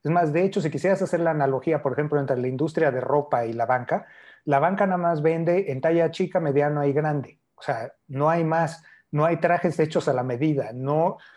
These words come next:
no importas tú como usuario, sino hay esta serie de productos y tú como usuario tienes que saber cuál de esos productos es el que tienes que consumir o que quieres consumir.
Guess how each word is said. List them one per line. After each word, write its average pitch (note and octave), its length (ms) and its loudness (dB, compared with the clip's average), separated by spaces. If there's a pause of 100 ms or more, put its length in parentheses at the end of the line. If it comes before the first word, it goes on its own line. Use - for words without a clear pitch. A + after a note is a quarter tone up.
(160)
no E3+ 180 2
importas G#3 640 2
tú F3+ 160 0
como F3 200 2
usuario, D3+ 320 0
sino D3 240 -2
hay D3+ 260 2
esta F3+ 220 -2
serie G3 260 2
de E3+ 100 2
productos C#3+ 640 -2 (420)
y D#3+ 180 -2
tú C4 140 2
como C4+ 220 0
usuario E3+ 420 2
tienes F3 220 -6
que F3 80 -4
saber D#3 240 -2
cuál D#3+ 220 0
de D3+ 100 2
esos D3+ 220 -4
productos C#3+ 480 -2
es D#3 120 -4
el D3+ 80 -4
que D3+ 100 -4
tienes C#3 320 -4
que C#3+ 100 -6
consumir C#3 420 -2
o C#3 60 -4
que C#3 100 -6
quieres B2+ 280 -6
consumir. F3+ 500 -4